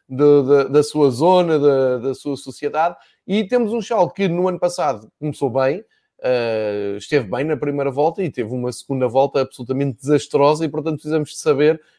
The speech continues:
que Schalke é este que vai atacar vinte vinte e um, se vão ficar com, começar com aquela aura horrível da segunda metade da, da época do ano passado, ou se vão tentar estabilizar e voltar àqueles lugares em que têm andado mais habitualmente, que é ali perto da Europa.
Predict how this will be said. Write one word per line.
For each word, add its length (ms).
que 80
Schalke 380
é 80
este 220
que 40
vai 140
atacar 420
vinte 240
vinte 280
e 40
um, 160
se 160
vão 140
ficar 460
com, 680
começar 480
com 80
aquela 320
aura 500
horrível 640
da 160
segunda 380
metade 420
da, 480
da 220
época 400
do 160
ano 120
passado, 460
ou 140
se 100
vão 160
tentar 240
estabilizar 600
e 80
voltar 340
àqueles 320
lugares 400
em 140
que 160
têm 220
andado 360
mais 180
habitualmente, 640
que 80
é 40
ali 180
perto 320
da 60
Europa. 360